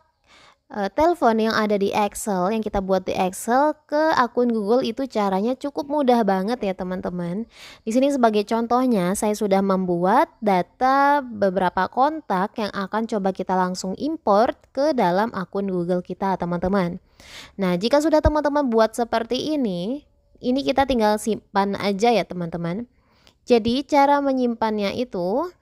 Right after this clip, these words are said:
mudah banget, kita tinggal menggan-, mengganti tipe file dokumennya ya,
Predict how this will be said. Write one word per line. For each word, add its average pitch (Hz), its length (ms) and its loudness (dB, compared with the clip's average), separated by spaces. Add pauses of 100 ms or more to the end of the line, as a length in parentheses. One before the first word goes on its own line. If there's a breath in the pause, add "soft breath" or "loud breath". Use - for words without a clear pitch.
(520 soft breath)
mudah 220 480 2
banget, 185 400 0 (240)
kita 277 240 0
tinggal 254 240 2
menggan-, 196 640 0
mengganti 226 960 0 (320)
tipe 262 420 0 (880)
file 240 320 2
dokumennya 226 640 0
ya, 202 140 2